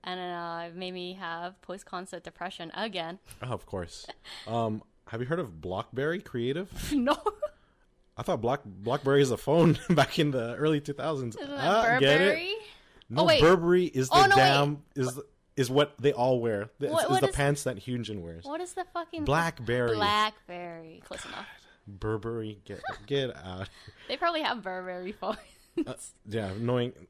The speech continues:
Speaker 2: Hyunjin probably has, like, Burberry everything on top of
Speaker 1: No,
Speaker 2: his,
Speaker 1: who, who else is
Speaker 2: uh,
Speaker 1: in
Speaker 2: Celine.
Speaker 1: that company?
Speaker 2: What do you mean?
Speaker 1: Burb-, uh, whatever.
Speaker 2: Blockberry?
Speaker 1: Blockberry? Yeah.
Speaker 2: I don't know.
Speaker 1: Shoot, I don't know that company.
Speaker 2: Rossberry?
Speaker 1: Sorry. <laughs>
Speaker 2: <laughs> Shoot, I don't,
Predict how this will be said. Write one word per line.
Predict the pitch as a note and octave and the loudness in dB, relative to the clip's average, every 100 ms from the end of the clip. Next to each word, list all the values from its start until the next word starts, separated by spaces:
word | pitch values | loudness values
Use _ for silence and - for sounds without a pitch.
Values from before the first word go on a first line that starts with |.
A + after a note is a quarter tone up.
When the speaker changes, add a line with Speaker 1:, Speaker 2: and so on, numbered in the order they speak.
| - | -18
Speaker 2:
Hyunjin | A2+ G#2+ C#3 B2+ A#2 | -12 0 2 2 0
probably | A#2+ A#2 | 0 -2
has, | A#2 A2 | 0 -2
like, | G#2+ E2 | -4 -4
Burberry | G#2+ A2+ A#2+ A#2 G2 | -4 0 0 -2 -4
everything | A2 G#2+ G#2 E2 E2+ G#2 _ _ A#2+ | -6 -6 -8 -12 -12 -16 _ _ -4
on | A#2 | -2
top | C#3+ C#3 | 0 0
of | B2+ | 0
Speaker 1:
No, | B2 | 0
Speaker 2:
his, | G#2+ - | -2 -4
Speaker 1:
who, | A#3+ D#4 E4 C#4+ - - | -6 -6 -8 -12 -18 -12
who | E4 | -4
else | F4+ G4+ | -2 -2
is | - | -2
Speaker 2:
uh, | |
Speaker 1:
in | - | -2
Speaker 2:
Celine. | - A#2 A#2 C3 | 0 0 0 -2
Speaker 1:
that | G#2+ A#2+ _ | -4 -6 _
company? | - F3 D#3+ F3 _ _ _ | -16 -16 -16 -18 _ _ _
Speaker 2:
What | A#2+ | -8
do | |
you | B2+ | -6
mean? | A#2 F2 E3 D#3 | -6 -8 -14 -12
Speaker 1:
Burb-, | F#3+ G3 G3 - | -8 -8 -8 -12
uh, | F3 | -14
whatever. | E3 F3+ F#3 F3 E3+ | -12 -10 -10 -10 -14
Speaker 2:
Blockberry? | D#3 G2+ G#2+ A2 C#3 G3 C#3 | -12 -4 0 0 -2 -2 0
Speaker 1:
Blockberry? | D3 E3+ G#3 D4 _ _ - | 2 0 -2 -6 _ _ -10
Yeah. | B3+ A3+ F#3 | -6 -2 -2
Speaker 2:
I | F3 D#3 | -4 -6
don't | G#3 G#2+ | -6 -6
know. | G#2 F3+ - - | -8 -10 -14 -18
Speaker 1:
Shoot, | - F#3+ E3 | -12 -8 -2
I | F3 | -2
don't | D#3 B2+ | -4 -8
know | D#3 D#3 | -12 -12
that | D#3 E3 | -12 -10
company. | E3+ A2+ E3+ E3+ | -6 -6 -6 -6
Speaker 2:
Rossberry? | B2+ D#3 D3+ | -4 -4 -4
Speaker 1:
Sorry. | F#3+ F#3 F#3 C#4+ - C5 | -4 -4 -4 -6 -2 -4
<laughs> | - | -4
Speaker 2:
<laughs> | G#5 | -6
Shoot, | - - - - G2 G2 | -4 -4 -6 -8 -10 -8
I | A#2 | -8
don't, | B2 | -6